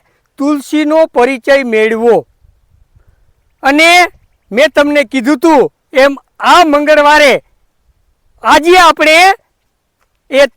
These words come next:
તુલસીને શા માટે પવિત્ર ગણવામાં આવે છે અને એના કેવા કેવા ઉપયોગો છે એ તમે જોયા હતા, પરંતુ એની પવિત્રતા જાણવા માટે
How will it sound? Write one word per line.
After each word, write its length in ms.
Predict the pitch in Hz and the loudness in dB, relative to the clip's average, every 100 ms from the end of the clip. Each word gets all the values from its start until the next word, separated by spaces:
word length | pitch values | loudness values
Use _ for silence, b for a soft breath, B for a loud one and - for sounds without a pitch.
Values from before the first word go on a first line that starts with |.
| - | -8
તુલસીને 600 | 269 277 - 294 285 311 - | -6 -6 -8 -6 -4 -4 -4
શા 280 | - 247 285 | -4 -2 -2
માટે 340 | 254 254 - 277 - | -2 -2 -2 -4 -4
પવિત્ર 440 | 233 247 - 269 | -6 -6 -6 -6
ગણવામાં 580 | 214 220 233 240 240 226 | -4 -6 -4 -4 -2 0
આવે 200 | 247 302 | 2 0
છે 200 | - 311 208 b b b b | 0 0 0 b b b b
અને 240 | 269 277 311 359 359 _ _ 294 | -4 0 2 0 -2 _ _ -4
એના 500 | 277 294 330 311 - _ _ _ _ _ _ _ _ | -2 2 2 0 -2 _ _ _ _ _ _ _ _
કેવા 320 | 240 277 311 320 - | 0 2 2 0 0
કેવા 300 | 277 302 294 | 0 2 2
ઉપયોગો 480 | 247 294 302 285 311 | -2 -4 -4 0 -2
છે 180 | 339 339 180 _ _ - | 0 0 0 _ _ -6
એ 120 | 320 | -4
તમે 240 | 311 311 339 | -2 0 0
જોયા 300 | 359 359 277 | 2 2 2
હતા, 200 | 202 147 _ _ _ _ _ _ _ _ - | 0 -6 _ _ _ _ _ _ _ _ -4
પરંતુ 480 | 277 339 349 359 359 392 - _ _ | 0 2 0 0 2 0 -2 _ _
એની 280 | 294 339 349 - | -2 -2 -4 -2
પવિત્રતા 720 | 262 370 - 359 359 370 302 143 _ _ _ | 0 0 -2 -4 0 2 2 -2 _ _ _
જાણવા 440 | 180 214 294 311 311 | -2 0 2 2 2
માટે 320 | 320 320 | 0 2